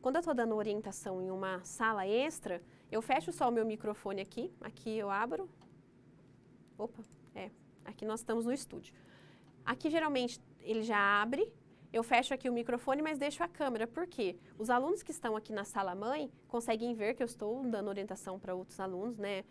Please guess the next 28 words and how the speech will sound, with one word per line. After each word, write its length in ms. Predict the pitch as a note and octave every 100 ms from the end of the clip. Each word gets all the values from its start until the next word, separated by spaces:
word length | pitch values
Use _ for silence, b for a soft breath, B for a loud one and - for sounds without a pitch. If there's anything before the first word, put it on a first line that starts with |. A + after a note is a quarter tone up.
| B B G3+
Eles 200 | G3+ G3
veem 220 | G#3+ G#3+
meu 160 | G#3
vídeo. 320 | G#3+ A3+ B3 - B B B
E 60 | -
se 80 |
eles 160 | D4+ C#4
precisarem, 640 | C#4 D4 D4 C#4 C4+ D4
eles 160 | D4 C#4
me 100 | D4
chamam 300 | - C4+ C4
aqui, 320 | C4+ D4 F4 -
eu 140 | C#4
abro 240 | B3+ A#3 A#3+
o 20 |
microfone 680 | A#3+ A#3+ B3 - A3 A#3 D#4 -
e 80 | C#4
converso 440 | C#4+ B3 A#3 A3+
com 80 | A#3+
eles 220 | A3 G#3+
aqui 180 | G#3+ A3
normalmente. 760 | G#3+ G#3+ A3 C#4 D3 - - - B -
Então, 240 | B3 C#4 - - - -
apenas 320 | A3 G#3+ A3
esses 180 | G#3+ G#3+
três 240 | - G#3 G#3+
botõezinhos. 760 | G#3+ A#3 B3+ B3+ D3 D3+ - - B B B B B
Aqui, 540 | E4+ F4 - D#4 A#3